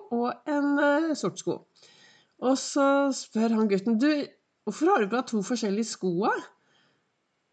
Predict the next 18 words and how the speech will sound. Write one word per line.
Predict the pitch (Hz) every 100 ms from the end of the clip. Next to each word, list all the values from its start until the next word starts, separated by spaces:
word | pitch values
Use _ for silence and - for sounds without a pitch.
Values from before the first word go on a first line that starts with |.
| 262
Og |
så | - 285 285
ser | 294 - 269 196
jeg | 190
på | 240
han, | 349
og | 381
så | - 339
begynner | 302 302 254 226
vi | 226
å | 226
få | 226 214
en | 240
veldig | 220 208
god | 208
samtale, | 208 214 170 175 240
og |
så | -